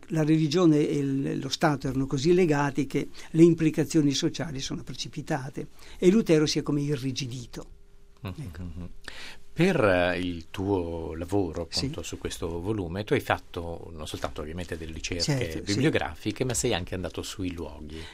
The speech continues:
Speaker 1: Sono andato a
Speaker 2: in cui si sono
Speaker 1: Wittenberg, è interessantissimo, che è una cittadina, eh, molto pulita, molto ordinata, ed è molto interessante perché il, la casa di Lutero, che era l'ex convento degli agostiniani dove lui abitava,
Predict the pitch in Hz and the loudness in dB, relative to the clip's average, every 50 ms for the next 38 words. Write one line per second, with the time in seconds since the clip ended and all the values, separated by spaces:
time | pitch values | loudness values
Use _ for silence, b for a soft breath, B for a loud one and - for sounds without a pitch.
0 | - - - - 214 226 247 254 233 180 208 226 233 - 208 175 143 156 220 - | -10 -4 -2 2 4 4 6 6 4 4 4 2 2 4 4 4 4 4 2 2
1 | - 156 139 135 131 131 131 135 - - - - 160 170 175 175 156 143 147 143 | 2 2 2 4 4 2 0 -4 -4 -6 0 2 4 4 4 4 2 0 0 -2
2 | - 190 196 - - 294 269 - - 160 151 147 - - 220 151 165 202 - - | -2 -2 -2 -2 0 0 0 2 2 2 2 2 4 4 4 4 4 2 2 2
3 | 147 139 139 139 139 135 139 156 143 143 - - - - 147 - - 131 127 123 | 0 0 0 -4 -4 -6 -6 -8 -8 -10 -12 -10 -8 -8 -8 -6 -6 -6 -4 -2
4 | 139 127 123 123 143 165 196 247 285 - B B B B B B B B B - | -2 -2 0 2 4 4 4 2 0 -4 B B B B B B B B B -4
5 | 156 143 135 135 135 143 143 131 - 151 139 - 160 127 120 123 135 - - - | -2 0 2 2 2 2 2 0 -2 -4 -4 -4 -4 -4 -4 -6 -6 -4 -2 -2
6 | 151 135 135 135 151 139 135 131 147 196 202 165 135 143 151 156 - - 175 160 | -2 -2 -2 -2 -4 -4 -4 -4 -2 0 0 0 2 0 0 0 0 0 2 2
7 | 202 202 220 240 233 - 220 202 220 208 196 185 - - 156 139 135 135 - 135 | 2 2 2 2 2 2 0 0 0 -2 -2 -2 -2 0 0 0 0 0 -2 -2
8 | - 160 156 - 175 175 - 190 175 175 165 170 - - 165 143 - - 233 220 | -2 -2 0 0 0 0 0 0 2 2 0 0 -2 -4 -4 -4 -2 -2 -2 0
9 | 196 156 139 123 147 143 139 147 - - 139 127 123 123 139 - - B B B | 0 0 2 2 2 2 2 0 0 -2 -2 -2 -2 -4 -6 -6 -10 B B B
10 | B - - 147 131 131 127 131 180 185 - - - - 139 127 131 127 190 254 | B -6 -4 -2 -2 -2 0 2 2 2 0 -2 -4 -4 -4 -4 -2 0 0 0
11 | 254 - - - 151 131 131 127 127 120 117 123 120 - - 135 127 165 190 165 | 0 -2 -4 -4 -6 -6 -6 -8 -8 -8 -8 -10 -10 -10 -6 -4 -2 0 0 0
12 | - 127 131 147 151 151 123 123 120 131 143 135 127 131 170 160 - 160 123 127 | -2 -2 -4 -4 -4 -6 -8 -8 -6 -4 -4 -4 -4 -4 -6 -6 -6 -6 -6 -4
13 | 131 156 | -4 -6